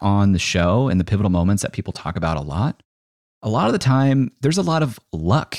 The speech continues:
and timing involved that were these pivotal moments. You know, it's Tim Urban saying, "Well, in twenty fourteen, when I was publishing on my blog and putting it on Facebook,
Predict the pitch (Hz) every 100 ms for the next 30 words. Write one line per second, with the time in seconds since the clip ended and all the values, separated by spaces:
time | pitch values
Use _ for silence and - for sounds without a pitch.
0 | - _ 92 92 - - 208 185 90 76
1 | 92 92 80 67 - - - - - 110
2 | 107 95 95 90 - 113 98 95 76 -
3 | 85 80 78 71 - - - 90 85 76
4 | 78 - - 135 143 165 87 78 - 87
5 | 90 95 92 107 113 113 117 - 139 139
6 | 101 95 - 98 101 107 101 101 - _
7 | _ 101 101 98 120 156 113 98 110 110
8 | 101 - 165 - 95 92